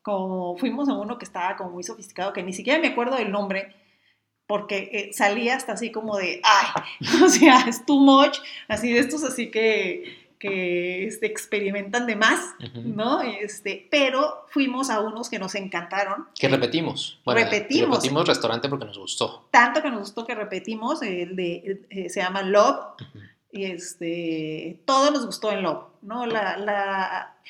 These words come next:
Speaker 2: Es
Speaker 1: la hamburguesa como
Speaker 2: Ni,
Speaker 1: vegana.
Speaker 2: ni nos dimos cuenta, o sea, no, no, no nos dimos cuenta, pero era, era vegetariano.
Speaker 1: Sí, e-, era vegetariano.
Speaker 2: Sí, ¿no?
Speaker 1: La hamburguesa era vegana,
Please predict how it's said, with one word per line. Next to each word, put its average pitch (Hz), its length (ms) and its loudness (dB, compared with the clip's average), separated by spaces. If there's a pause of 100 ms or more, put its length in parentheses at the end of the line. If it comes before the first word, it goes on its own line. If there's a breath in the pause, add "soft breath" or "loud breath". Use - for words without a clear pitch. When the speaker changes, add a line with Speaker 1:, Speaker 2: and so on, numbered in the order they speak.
(220 loud breath)
Speaker 2:
Es 165 160 0
Speaker 1:
la 262 80 12
hamburguesa 254 540 2
como 240 260 0
Speaker 2:
Ni, 196 120 0
Speaker 1:
vegana. 226 260 6
Speaker 2:
ni 160 100 6
nos 156 160 4
dimos 202 240 -2
cuenta, 208 440 -2
o 139 80 -6
sea, 151 140 0
no, 156 140 -2
no, 196 200 -6
no 147 120 -6
nos 208 100 -8
dimos 202 220 -8
cuenta, - 240 -10
pero 123 140 -2
era, 170 160 -2
era 190 320 -6
vegetariano. 151 580 -8 (280)
Speaker 1:
Sí, 269 280 -6
e-, 240 180 -2
era 247 180 0
vegetariano. 262 640 -2
Speaker 2:
Sí, 190 160 0
¿no? 160 120 2
Speaker 1:
La 233 120 2
hamburguesa 208 460 -4
era 294 160 2
vegana, 214 580 -4